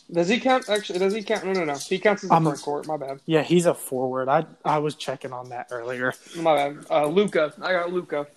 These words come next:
Speaker 1: as the first, uh, bench player for the West. Um, if you didn't listen to last week's episode, I put Damian Lillard in the starting lineup with Curry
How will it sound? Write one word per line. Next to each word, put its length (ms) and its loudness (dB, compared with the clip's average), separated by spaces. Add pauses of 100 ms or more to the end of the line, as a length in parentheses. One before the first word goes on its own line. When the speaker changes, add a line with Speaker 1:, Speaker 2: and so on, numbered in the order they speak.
Speaker 1:
as 160 -6
the 100 -6
first, 400 -4
uh, 240 0
bench 320 -2
player 360 0 (380)
for 100 -4
the 80 -2
West. 500 -2 (100)
Um, 440 -2 (200)
if 480 -2
you 60 4
didn't 180 6
listen 240 4
to 80 4
last 300 0
week's 180 -6
episode, 360 0
I 120 4
put 260 -2
Damian 320 0
Lillard 360 -4 (640)
in 60 -10
the 60 -2
starting 300 2
lineup 300 2
with 160 -4
Curry 480 -2